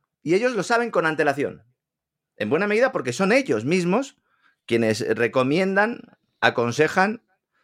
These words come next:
o enseñan el camino a los políticos, ¿no? El problema es que en la crisis de dos mil ocho, y sobre todo en la actual, cuando estalle,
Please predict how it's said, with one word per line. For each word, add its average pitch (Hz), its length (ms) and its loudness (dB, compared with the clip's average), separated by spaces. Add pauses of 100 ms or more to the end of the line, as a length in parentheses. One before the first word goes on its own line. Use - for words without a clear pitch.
(320)
o 110 160 0
enseñan 147 460 2
el 127 100 -4
camino 127 400 0
a 131 60 2
los 101 140 0
políticos, 76 520 -4
¿no? 147 180 -8 (680)
El 131 120 -2
problema 208 540 2 (200)
es - 120 -6
que - 100 -4
en 175 60 2
la 131 100 2
crisis 190 220 -4
de 165 80 4
dos 123 80 0
mil 175 160 -2
ocho, 190 420 -2 (140)
y - 80 -16
sobre 120 200 0
todo 156 160 0
en 170 80 0
la 123 80 2
actual, 147 580 -2 (1200)
cuando 104 480 2
estalle, 151 720 -2